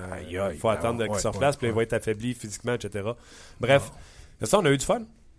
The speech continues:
Speaker 2: J'ai hâte de voir le match ce soir. D'ailleurs, euh, Coupe Canada ce
Speaker 1: J'en,
Speaker 2: soir.
Speaker 1: j'en reviens pas que je t'ai dit que t'étais brillant sur une transaction.
Speaker 2: Ouais.
Speaker 1: Mais tu l'as été.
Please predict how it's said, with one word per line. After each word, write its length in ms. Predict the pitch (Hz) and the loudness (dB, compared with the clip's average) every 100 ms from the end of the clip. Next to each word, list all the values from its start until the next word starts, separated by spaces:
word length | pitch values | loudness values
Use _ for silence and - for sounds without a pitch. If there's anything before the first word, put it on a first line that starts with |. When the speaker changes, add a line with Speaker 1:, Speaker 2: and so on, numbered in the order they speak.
| - - - - | -20 -20 -20 -6
Speaker 2:
J'ai 60 | 135 | 0
hâte 80 | 160 | 4
de 60 | |
voir 180 | 147 156 | 6 8
le 80 | 131 | 6
match 180 | 160 - | 4 0
ce 120 | 131 | 0
soir. 280 | - 180 151 | 0 0 2
D'ailleurs, 380 | 135 160 196 151 | 6 8 8 6
euh, 200 | 127 123 | 4 4
Coupe 180 | 190 - | 0 2
Canada 380 | 170 139 196 | 4 4 4
ce 100 | - | 2
Speaker 1:
J'en, 80 | 113 | 2
Speaker 2:
soir. 220 | 113 185 | 4 2
Speaker 1:
j'en 180 | 110 120 | 4 4
reviens 260 | 117 147 131 | 6 4 4
pas 160 | - | 2
que 120 | 110 - | -2 0
je 40 | |
t'ai 140 | 117 | -2
dit 160 | 98 101 | -2 -4
que 60 | - | -2
t'étais 240 | 101 101 | -2 0
brillant 340 | 90 104 110 | 0 2 2
sur 140 | 104 92 | 0 -4
une 40 | |
transaction. 520 | 95 95 87 80 90 - - - | -4 -4 -4 -6 -10 -10 -14 -6
Speaker 2:
Ouais. 160 | 110 120 - - - | -4 -4 -8 -12 2
Speaker 1:
Mais 160 | 123 | 4
tu 140 | - 160 | 6 10
l'as 160 | 143 | 12
été. 340 | 139 - 131 | 12 12 4